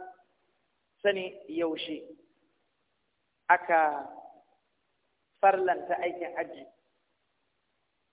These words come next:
Sukan yi saɓani, wani sai shekara na biyar, wani sai shekara na bakwai, wani sai shekara na tara. Hmm? Ah, Ibn Ashur yana cewa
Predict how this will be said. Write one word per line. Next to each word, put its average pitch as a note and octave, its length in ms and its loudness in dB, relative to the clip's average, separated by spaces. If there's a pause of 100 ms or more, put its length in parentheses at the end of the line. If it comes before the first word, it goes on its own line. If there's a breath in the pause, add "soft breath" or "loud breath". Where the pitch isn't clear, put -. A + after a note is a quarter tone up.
(920)
Sukan F#3 280 -4
yi E3+ 80 -6
saɓani, F3 520 4 (140)
wani F3 240 -4
sai F3+ 100 -4
shekara E3 380 4
na C3 120 -2
biyar, F3 260 2
wani - 260 -4
sai F3 100 -8
shekara E3+ 320 -2
na - 100 -8
bakwai, F#3+ 320 -2
wani F#3 140 -6
sai F#3 220 -8
shekara F3+ 360 -2
na F3+ 140 -6
tara. G3 220 4 (1080)
Hmm? G#3+ 140 -20 (1120)
Ah, C#3+ 400 4 (180)
Ibn D#3 140 -2
Ashur E3+ 340 2
yana G3+ 240 4
cewa F3 440 6